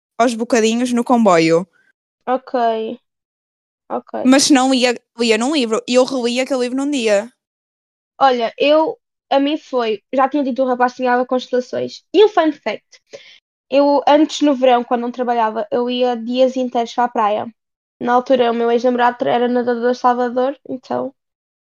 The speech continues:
Speaker 2: das oito da manhã até às sete e meia da tarde, eu estava na praia com ele. E houve um dia, vocês entenderem o quão grave isto foi, eu li três livros nesse dia na praia.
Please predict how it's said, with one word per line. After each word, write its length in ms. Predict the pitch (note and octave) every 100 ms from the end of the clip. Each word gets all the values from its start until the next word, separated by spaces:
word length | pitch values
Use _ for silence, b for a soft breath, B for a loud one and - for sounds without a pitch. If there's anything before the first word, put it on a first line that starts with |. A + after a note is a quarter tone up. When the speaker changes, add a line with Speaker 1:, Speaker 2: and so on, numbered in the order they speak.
| _ B3
Speaker 2:
das 260 | C4 A#3+
oito 240 | C4+ C4+ -
da 100 | C#4+
manhã 260 | D#4 F4 A4 A#4 - -
até 320 | D4 - B3+
às 160 | A#3
sete 380 | B3 - D4+ D#4
e 20 |
meia 220 | D4+ D4+ D4+
da 80 |
tarde, 320 | E4 G4 A4 _ _ _ _
eu 80 | D5
estava 340 | D#5 - A#4+ A#4+
na 100 | A#4+
praia 260 | G#4+ G4+
com 120 | G4+
ele. 160 | F4+ D4 _ _ - B B _ _ -
E 40 |
houve 120 | G#4 A4 G#4
um 40 |
dia, 480 | C#4 D#4+ B3 A#3+ B3+ _ _ _ _ -
vocês 280 | B3 C4 C4
entenderem 360 | B3 B3 A#3+
o 60 | A#3+
quão 260 | C4+ C4
grave 260 | C4 A3 A#3
isto 160 | A3+ -
foi, 140 | A#3 -
eu 80 |
li 100 | D4
três 300 | C#4 D4+ D4+
livros 340 | C4 C#4 B3+ B3
nesse 220 | C4 B3+
dia 140 | B3 B3
na 80 |
praia. 280 | - - -